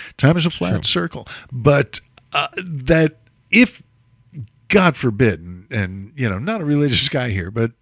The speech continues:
Speaker 1: thank the universe that, that Biden got into office. If Trump was still in office and we were pulling out of Afghanistan, and I have no reason to think that it wouldn't be worse under Trump. Like, he,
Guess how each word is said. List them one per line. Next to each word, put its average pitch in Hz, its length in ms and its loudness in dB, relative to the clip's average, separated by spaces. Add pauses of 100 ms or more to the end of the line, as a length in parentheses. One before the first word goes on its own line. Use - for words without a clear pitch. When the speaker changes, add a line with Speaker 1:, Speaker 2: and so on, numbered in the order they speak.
Speaker 1:
thank 220 360 -6
the 139 100 2
universe 92 560 -6
that, 104 400 0
that 101 280 0
Biden 101 360 0
got 101 180 2
into 95 180 -4
office. 95 440 -10 (280)
If 165 220 2
Trump 220 360 -4
was 160 200 0
still 180 360 -2
in 156 80 -2
office 139 640 -2 (560)
and 135 560 -2
we 135 140 4
were 143 160 2
pulling 170 320 -4
out 147 160 0
of 131 80 -4
Afghanistan, 120 840 -4
and 143 160 -2
I 165 140 -2
have 156 200 -2
no 185 260 -6
reason 156 360 0
to 120 80 -2
think 104 520 -4 (520)
that 117 180 6
it 117 100 2
wouldn't 127 440 2 (260)
be 123 160 2
worse 120 680 0 (540)
under 117 260 2
Trump. 98 320 0
Like, 113 320 -2
he, 175 340 -2